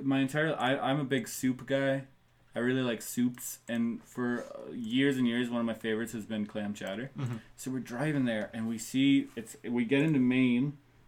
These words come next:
Speaker 1: and there's a stand on the side of the road, and they're selling lobster, like, literally pick out a live lobster and get
Speaker 2: Right,
Speaker 1: it,
Speaker 2: right.
Speaker 1: and clam chowder.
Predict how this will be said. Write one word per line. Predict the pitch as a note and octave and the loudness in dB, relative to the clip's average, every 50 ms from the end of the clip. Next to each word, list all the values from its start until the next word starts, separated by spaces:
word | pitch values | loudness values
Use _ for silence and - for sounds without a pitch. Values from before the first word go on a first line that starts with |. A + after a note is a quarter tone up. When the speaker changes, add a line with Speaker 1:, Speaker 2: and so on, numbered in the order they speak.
| _ - | _ -6
Speaker 1:
and | A#2+ A#2+ B2 | -2 0 2
there's | B2 A#2+ G#2+ A2+ | 2 2 2 -2
a | G#2+ | -6
stand | - - - - - C3 B2 B2 B2 A2+ G#2+ | -8 -10 -14 -8 -4 0 0 2 0 0 -2
on | G#2 G2+ | -4 -6
the | G#2 | -8
side | - - G2+ F#2+ F#2 | -8 -8 -8 -8 -8
of | - | -10
the | - | -12
road, | F#2 G2+ G2 - - - - _ _ _ _ _ _ _ - A2 | -14 -14 -16 -16 -18 -20 -20 _ _ _ _ _ _ _ -8 -4
and | G#2+ G#2+ | -2 -2
they're | G#2+ | -2
selling | G#2 - A2 G#2 G2+ G2 D#2+ - - - | -2 -4 -4 -4 -4 -4 -8 -8 -10 -10
lobster, | - G2+ G2+ G#2+ A#2+ - - - - F3 F#3+ A3+ G3 - - _ - | -4 -2 0 0 0 -2 -6 -10 -8 -6 -6 -6 -6 -10 -14 _ -8
like, | - B2 C3 B2 A#2+ | -2 0 0 2 4
literally | C3 C#3+ C#3+ D3 C#3+ C3+ - | 6 6 6 6 4 2 0
pick | - - B2+ A#2+ A#2 C3+ | -2 -4 -4 -2 0 0
out | B2 A#2+ A#2+ | 0 0 0
a | A#2 | 2
live | A2+ A2 A2 A2 G#2 | 2 2 0 0 -2
lobster | G#2+ G#2 G#2 G#2+ - - B2+ A#2+ G#2+ | -2 -2 -2 -4 -6 -8 -8 -6 -4
and | G#2+ A2 B2 | -4 -2 -2
get | A2+ | 0
Speaker 2:
Right, | A2 A#2 | 0 0
Speaker 1:
it, | C#3+ F3 - - | 0 -2 -4 -6
Speaker 2:
right. | A2 G#2 G2 G2 - - - - | -6 -4 -6 -6 -8 -10 -4 -2
Speaker 1:
and | A#2 A2+ A2+ A2+ A2+ A2+ A2 G#2 - | 0 2 2 2 2 0 0 -2 -4
clam | - - - A2+ A2 A2 A2 | -8 -6 -4 -2 -2 -2 -4
chowder. | - - - G2+ G2 - - - | -6 -8 -8 -10 -10 -10 -10 -14